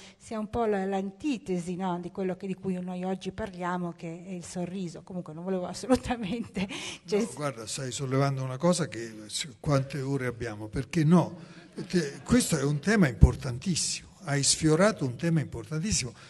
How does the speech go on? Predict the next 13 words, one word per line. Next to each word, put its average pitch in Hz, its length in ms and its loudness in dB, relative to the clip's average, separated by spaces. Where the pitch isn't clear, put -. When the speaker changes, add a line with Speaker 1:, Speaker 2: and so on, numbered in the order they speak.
Speaker 2:
Tra 160 160 8
l'altro 170 460 10
ricordo 147 580 4
che 104 120 -8
c'è 113 180 -4
stata 127 440 -2
un, 113 200 -10
sulle 110 280 -4
colonne 120 440 2
del 107 120 -10
Corriere 127 320 -4
della 175 160 0
Sera 156 340 -2